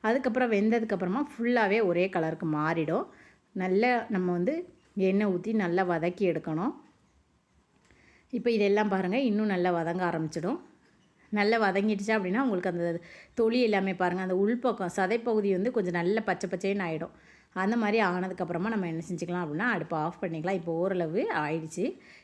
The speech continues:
இப்போ நான் வந்து தேங்காவையும் சேர்த்து வதக்க போறேன். இந்த தொலி எல்லாம் வெந்ததுக்கப்புறம் தான் தேங்காய் சேர்க்கணும். இப்போ இதையும் நம்ம என்ன செஞ்சுக்கலாம் அப்படின்னா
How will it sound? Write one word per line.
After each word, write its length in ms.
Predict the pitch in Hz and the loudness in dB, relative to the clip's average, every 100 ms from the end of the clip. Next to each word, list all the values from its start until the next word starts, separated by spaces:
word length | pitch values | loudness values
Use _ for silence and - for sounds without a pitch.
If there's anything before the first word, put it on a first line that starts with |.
| - | -10
இப்போ 140 | 190 247 | -2 0
நான் 140 | 233 196 | 2 2
வந்து 140 | 202 233 | 0 2
தேங்காவையும் 540 | 208 214 214 185 202 220 | 2 2 2 2 0 0
சேர்த்து 260 | 190 180 175 | 0 0 -2
வதக்க 240 | 165 - 165 | -2 -6 -6
போறேன். 260 | 156 196 339 226 | -4 -2 -2 -2
இந்த 160 | 185 185 180 180 - - - _ 247 | 0 0 0 -2 -6 -20 -20 _ 0
தொலி 220 | 240 277 262 | 2 4 2
எல்லாம் 280 | 214 254 233 | 4 2 2
வெந்ததுக்கப்புறம் 680 | 185 196 220 214 175 180 185 | 0 0 0 -2 -2 -2 -2
தான் 120 | 226 202 | 0 0
தேங்காய் 320 | 170 165 156 | 0 -2 -2
சேர்க்கணும். 420 | 160 156 139 233 - - _ _ _ _ _ _ _ _ _ _ _ _ _ _ _ _ _ _ _ 240 | -6 -4 -4 -4 -8 -18 _ _ _ _ _ _ _ _ _ _ _ _ _ _ _ _ _ _ _ -4
இப்போ 120 | 220 220 | 0 2
இதையும் 280 | 208 226 226 | 2 2 2
நம்ம 140 | 196 180 | 2 0
என்ன 120 | 196 208 | -2 -2
செஞ்சுக்கலாம் 400 | 185 190 185 175 | -4 -2 -2 -2
அப்படின்னா 300 | 165 180 | -2 -2